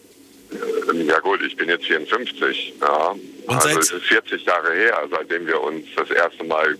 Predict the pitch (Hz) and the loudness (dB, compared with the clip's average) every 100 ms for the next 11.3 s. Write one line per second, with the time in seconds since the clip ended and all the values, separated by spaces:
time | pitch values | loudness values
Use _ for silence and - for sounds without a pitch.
0 | - 104 117 104 104 104 98 101 98 - | -2 0 0 0 2 2 2 2 2 2
1 | 85 69 80 92 87 - - - - - | 0 -2 -2 -2 -4 -8 -14 -18 -18 -16
2 | - - 85 76 - - - - - - | -6 2 4 4 -2 -12 -20 -18 -20 -20
3 | - 78 80 73 78 78 76 73 - - | -12 -6 -6 0 4 6 4 2 0 0
4 | 92 101 98 - - - 98 92 - 131 | 2 2 0 -4 -4 0 0 -2 -10 -14
5 | - - - - - 110 117 160 - 95 | -16 -20 -20 -6 0 2 4 2 2 2
6 | 85 78 - - - - 98 95 90 98 | 2 0 -4 -16 -16 -2 4 4 2 0
7 | 113 - - - 117 113 92 - 107 104 | -2 -2 -8 0 0 0 -8 -6 0 0
8 | - 101 95 92 90 87 - 92 98 95 | 0 0 0 2 -2 0 -2 0 0 -2
9 | 73 82 85 76 - - - - 101 92 | 0 2 2 0 -10 -20 -18 -2 2 2
10 | 82 85 98 - 107 - 131 143 135 107 | 0 -4 -4 -2 -2 -2 -2 0 2 2
11 | 120 131 - | 0 0 -8